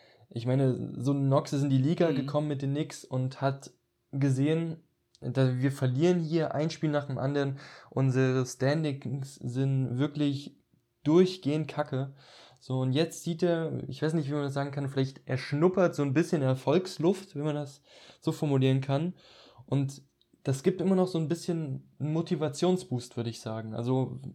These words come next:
Speaker 1: vielleicht entwickelt er sich, äh, da in den nächsten Jahren noch ein bisschen besser an der Seite von einem, äh, Randall und,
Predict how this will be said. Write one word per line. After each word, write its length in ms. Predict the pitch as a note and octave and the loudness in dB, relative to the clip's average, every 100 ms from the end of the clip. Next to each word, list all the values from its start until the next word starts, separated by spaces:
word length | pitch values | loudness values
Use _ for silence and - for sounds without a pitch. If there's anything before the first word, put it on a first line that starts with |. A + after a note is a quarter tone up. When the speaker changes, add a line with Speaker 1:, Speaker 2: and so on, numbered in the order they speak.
| _ _ - | _ _ -6
Speaker 1:
vielleicht 640 | E3 D3 E3 F3+ - - | -2 2 2 0 -6 -8
entwickelt 440 | D3 C#3 F#3+ F#3+ B2 | -6 0 2 4 2
er 160 | A#2+ | -2
sich, 240 | A#2 A#2+ - - - - _ _ _ _ _ | -2 -8 -12 -20 -20 -20 _ _ _ _ _
äh, 200 | B2+ B2+ | -6 -4
da 140 | B2+ | -2
in 80 | C3 | -2
den 120 | C3 | -2
nächsten 340 | B2+ C3+ C3+ C3 | 0 -2 -2 -4
Jahren 400 | B2 B2+ C3 - _ | -2 -2 -4 -8 _
noch 180 | C3 C3+ | -4 -2
ein 60 | C#3 | -2
bisschen 280 | C3+ C3+ B2+ | -2 -2 -2
besser 280 | C#3+ C3+ | -2 -4
an 100 | A2 | -4
der 140 | A2 A2 | -6 -6
Seite 300 | A2+ A2 A#2+ | -6 -6 -10
von 220 | - A2+ | -8 -8
einem, 240 | A2+ A2 C3 | -8 -10 -10
äh, 40 | B2 | -8
Randall 580 | A#2 A#2 A#2 A#2 A#2 A2+ | -8 -6 -4 -4 -4 -6
und, 500 | A2+ A2 - - | -8 -12 -18 -20